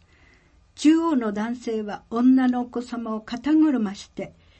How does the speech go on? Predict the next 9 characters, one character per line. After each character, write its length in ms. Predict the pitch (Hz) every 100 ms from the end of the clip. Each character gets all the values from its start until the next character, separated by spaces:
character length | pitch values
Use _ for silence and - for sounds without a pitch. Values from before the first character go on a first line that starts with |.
| _ _ -
両 240 | 247 269
脇 280 | 262 262 247
に 140 | 240
は 160 | 202 151 _
女 160 | 185 220
性 280 | - 285 277
が 160 | 269
並 300 | 254 254 247 226
び、 200 | 220